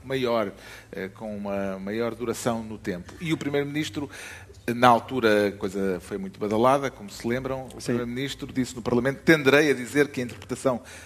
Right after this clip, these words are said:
Speaker 1: da senhora Ministra da Justiça está correta", e depois o Governo calou-se sobre isso, não houve
Speaker 2: Pois,
Speaker 1: mais
Speaker 2: pois
Speaker 1: uma
Speaker 2: o Governo
Speaker 1: palavra.
Speaker 2: calou-se e aquilo foi dito: "Será que está, era uma coisa planeada? Será que foi?" Aquilo foi numa entrevista à T S F.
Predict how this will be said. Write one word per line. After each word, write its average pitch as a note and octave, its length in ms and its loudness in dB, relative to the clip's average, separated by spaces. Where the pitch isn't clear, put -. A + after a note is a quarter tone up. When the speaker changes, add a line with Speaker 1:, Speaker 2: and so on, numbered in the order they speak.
Speaker 1:
da A#2+ 240 -4
senhora A#2 360 -8
Ministra A2+ 480 -8
da G#2+ 140 -12
Justiça A2 320 -14
está G#2+ 160 -10
correta", D3 460 -4
e A2 80 -12
depois B2+ 320 -10
o G#2 80 -12
Governo A#2 320 -10
calou-se A2+ 400 -4
sobre A2 240 -8
isso, G#2+ 180 -10
não G2 60 -10
houve G#2 140 -10
Speaker 2:
Pois, E3+ 100 0
Speaker 1:
mais A#2 120 0
Speaker 2:
pois D#3+ 180 2
Speaker 1:
uma E3+ 40 4
Speaker 2:
o D#3 40 2
Governo E3 280 4
Speaker 1:
palavra. - 80 -10
Speaker 2:
calou-se F#3+ 480 4
e - 40 4
aquilo E3 180 2
foi D#3+ 180 2
dito: D#3 200 -2
"Será E3 340 6
que - 160 -2
está, E3 360 4
era D#3+ 140 4
uma D#3+ 120 2
coisa D#3+ 220 2
planeada? E3 800 4
Será D#3 300 0
que - 100 -14
foi?" C3 220 0
Aquilo C3 180 -6
foi D#3 120 0
numa D3 120 2
entrevista C#3+ 320 -2
à C3+ 60 2
T C#3+ 80 0
S C#3 180 0
F. E3 140 0